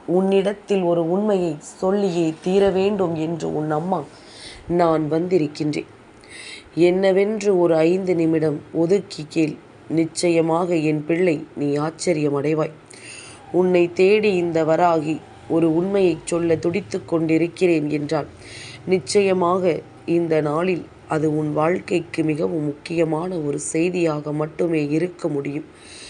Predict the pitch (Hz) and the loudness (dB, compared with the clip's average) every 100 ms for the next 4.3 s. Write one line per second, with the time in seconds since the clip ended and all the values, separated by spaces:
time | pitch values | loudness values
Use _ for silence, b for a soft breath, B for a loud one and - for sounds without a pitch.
0 | B - 175 170 180 185 175 180 185 190 | B -4 2 4 4 2 2 0 -2 -2
1 | 170 160 156 151 B B B - 196 214 | -2 -4 -6 -8 B B B 0 4 4
2 | 214 185 180 185 170 156 147 156 - B | 4 2 2 2 0 -2 -4 -6 -14 B
3 | B - 160 180 214 208 165 196 190 165 | B -2 2 2 2 0 0 -2 -2 -2
4 | - 165 156 | -2 -2 -2